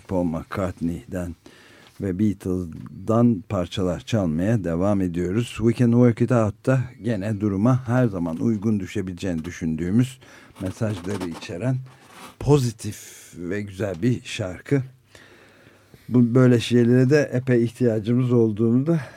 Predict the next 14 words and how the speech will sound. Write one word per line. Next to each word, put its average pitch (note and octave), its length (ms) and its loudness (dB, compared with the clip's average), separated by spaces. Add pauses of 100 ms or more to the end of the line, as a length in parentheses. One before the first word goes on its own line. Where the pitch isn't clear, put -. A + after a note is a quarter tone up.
(140)
gizleyemeyiz G2+ 720 -2
yani. F2 420 -2
Çünkü F2 440 -8 (100)
ortalık - 720 -12 (800)
fena. E2 440 -8 (1160)
Gene G#2 300 0
gelmeyen G2 640 0
gazetelerin G2 640 -2
arasından A2+ 760 0
biz A#2 120 -2 (500)
gelenlerden G2 880 -4
bakarak F#2 560 -6
da C#3+ 140 -2 (1120)
yolumuzu, G2 720 -2